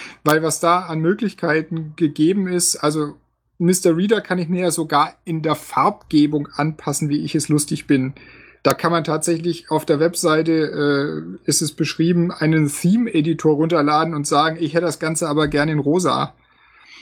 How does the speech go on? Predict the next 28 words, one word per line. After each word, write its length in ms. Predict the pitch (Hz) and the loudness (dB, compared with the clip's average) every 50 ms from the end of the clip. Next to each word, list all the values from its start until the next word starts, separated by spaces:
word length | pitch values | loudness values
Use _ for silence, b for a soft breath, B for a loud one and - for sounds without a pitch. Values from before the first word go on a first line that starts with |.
| B B B B B B _ _ _ _ _ - | B B B B B B _ _ _ _ _ 0
Äh, 280 | 185 170 165 170 175 180 - _ | 2 4 4 4 2 -2 -4 _
und 380 | _ - 214 196 214 196 - - | _ 2 4 4 4 2 -4 -6
es 160 | - 190 165 - | -4 -2 -2 0
ist 140 | 180 165 | -2 -2
eine 260 | - 165 165 170 180 165 | -2 -2 -2 0 0 0
der 160 | 170 156 156 - _ _ | 0 -2 -2 -6 _ _
ganz 520 | - 160 175 208 247 233 - - - - | 0 0 2 2 2 0 -2 -4 -6 -2
wenigen 680 | 151 156 156 165 170 165 160 156 156 147 135 131 139 - _ _ _ _ _ _ _ _ _ _ _ _ _ _ _ _ _ _ | 0 2 2 2 0 -2 -4 -4 -4 -4 -4 -6 -8 -10 _ _ _ _ _ _ _ _ _ _ _ _ _ _ _ _ _ _
Applikationen 840 | - 165 151 160 170 165 - 156 143 - - 160 151 143 143 175 - _ _ | -2 0 0 0 -2 -2 -2 -2 -4 -2 0 0 0 0 0 -4 -8 _ _
überhaupt, 1040 | - 220 294 - - 202 147 131 135 120 113 123 160 208 - - _ - - - _ _ _ _ _ _ _ - | 2 2 4 4 2 0 -2 -2 -2 -2 0 0 0 0 -2 -6 _ -20 -20 -20 _ _ _ _ _ _ _ -6
die, 420 | - 160 185 247 254 269 - - _ _ _ _ | -4 -2 0 0 -2 -2 -6 -14 _ _ _ _
das 200 | - 151 123 - | -2 0 0 0
habe 100 | 135 139 | 0 -2
ich 60 | 147 | -2
noch 60 | 151 139 | -2 -2
nicht 160 | 135 - - | -4 -2 -2
ausprobiert, 420 | 151 151 - 202 185 202 220 214 | 0 2 2 2 2 2 0 -2
steht 180 | - - 147 139 | -2 0 2 2
aber 140 | 147 143 135 | 4 4 2
auf 60 | - | 2
der 120 | - 127 | 0 -2
Webseite, 540 | 135 143 143 - 165 160 165 170 202 208 208 B B B B B B B B B - | -2 -2 -2 0 0 0 2 2 2 0 0 B B B B B B B B B 0
beim 340 | 160 151 151 151 151 160 - _ _ _ _ | 2 2 2 2 0 -4 -10 _ _ _ _
Sharing 460 | - - - 156 165 180 185 175 151 | -8 -2 2 2 4 4 2 0 -4
zu 280 | - - - 147 - - _ _ _ | -6 -8 -8 -8 -10 -12 _ _ _
App 300 | - 190 233 - _ _ | -4 -4 -4 -4 _ _
Punkt 280 | - 143 135 123 - - | 0 0 0 0 0 0
net 420 | 131 139 170 175 - - - - | 0 0 0 0 -2 -8 -16 -16